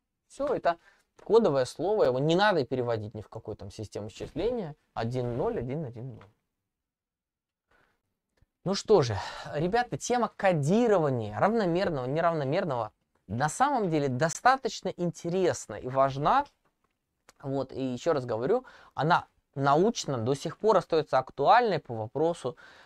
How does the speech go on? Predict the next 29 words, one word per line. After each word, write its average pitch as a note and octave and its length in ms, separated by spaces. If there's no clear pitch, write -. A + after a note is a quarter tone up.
там, - 140
самовосстанавливающихся D3 1800
кодов. B2+ 580
Да, B2+ 160
сколько E3 400
бит D3+ 340
необходимо C#3 600
минимально, C3 640
чтобы... C#3 880
Вот, A2 240
и D#3 40
это, D3+ 460
э, F3 220
актуальные C#3+ 520
вопросы C3+ 460
математики C3 680
и D3 200
теории C#3 360
передачи, A#2 720
не B2+ 140
теории, C3+ 260
прошу - 260
прощения, G2 340
а - 20
даже G2+ 280
практики, F3 480
теории G#3+ 340
и D#3+ 60
практики D3 600